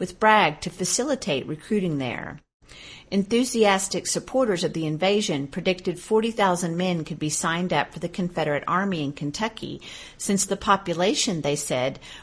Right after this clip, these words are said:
was tired of squirming under the, quote,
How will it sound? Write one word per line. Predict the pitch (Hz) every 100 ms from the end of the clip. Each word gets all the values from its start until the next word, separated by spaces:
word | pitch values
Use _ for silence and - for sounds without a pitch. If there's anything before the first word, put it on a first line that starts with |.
| -
was | 180 -
tired | - 202 214 190
of | 156
squirming | - - 214 208 190 160
under | - 170 165
the, | 165 151 151
quote, | - 180 165 147